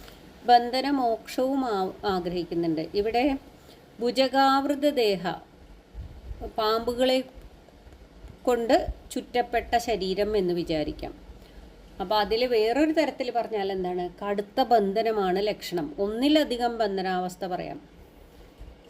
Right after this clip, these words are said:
സാധാരണ രീതിയിലല്ല, രണ്ട് മൂന്ന്,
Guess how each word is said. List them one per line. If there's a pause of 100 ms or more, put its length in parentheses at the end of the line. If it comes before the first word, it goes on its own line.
സാധാരണ
രീതിയിലല്ല, (140)
രണ്ട്
മൂന്ന്,